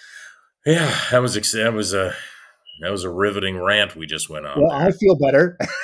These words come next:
Speaker 1: Now
Speaker 2: Thanks
Speaker 1: that
Speaker 2: for
Speaker 1: I've got this off my chest, I'm gonna go have some ice cream. But
Speaker 2: <laughs> Exactly.
Speaker 1: actually, to be a hundred percent honest, I'm craving ice cream. I may actually go get a sundae or something.
Speaker 2: What's your, what's your flavor, buddy? What, what, what's your go-to
Speaker 1: Well,
Speaker 2: flavor?
Speaker 1: McDonald's has those two dollar sundaes right now,
Speaker 2: Oh.
Speaker 1: fudge or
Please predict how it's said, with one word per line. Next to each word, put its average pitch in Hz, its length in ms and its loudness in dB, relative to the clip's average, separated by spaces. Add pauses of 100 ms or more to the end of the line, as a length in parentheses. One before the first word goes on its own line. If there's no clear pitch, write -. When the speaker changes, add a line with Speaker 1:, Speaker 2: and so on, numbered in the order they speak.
(220)
Speaker 1:
Now - 100 4 (540)
Speaker 2:
Thanks 156 340 -6
Speaker 1:
that 156 220 2
Speaker 2:
for 131 60 4
Speaker 1:
I've 117 100 2
got 123 100 2 (160)
this 117 160 -6
off 113 220 2
my 101 100 4
chest, 120 420 0
I'm 113 140 -2
gonna 107 140 -2
go 104 80 -2
have 98 120 0
some 90 140 -8
ice 92 180 -6
cream. 71 280 -12 (100)
But - 400 -4
Speaker 2:
<laughs> - 60 4
Exactly. 202 1300 0
Speaker 1:
actually, 131 320 0
to 107 80 -4
be 110 100 -2
a 113 60 2
hundred 135 140 0
percent 120 260 0
honest, 113 340 0
I'm 104 140 -4
craving 90 360 -4
ice 85 220 -4
cream. 78 220 -8
I 73 100 -8
may 80 220 -6
actually 80 320 -6
go 82 160 -8
get 76 120 -6
a 76 60 -6
sundae 80 380 -4
or 73 100 -10
something. 80 220 -12
Speaker 2:
What's - 200 -4
your, 110 220 2
what's 120 240 0
your 120 120 0
flavor, 117 360 2
buddy? 92 260 -2
What, 95 200 -4
what, 101 160 -6
what's 117 180 -8
your 107 80 -6
go-to 104 280 -4
Speaker 1:
Well, 120 120 2
Speaker 2:
flavor? 101 140 0
Speaker 1:
McDonald's 127 500 0
has 110 180 2
those 101 240 -6
two 113 120 -6
dollar 92 400 0
sundaes 87 440 -8
right 76 160 -8
now, - 120 -18
Speaker 2:
Oh. 139 300 6
Speaker 1:
fudge 113 120 -6
or 85 80 -4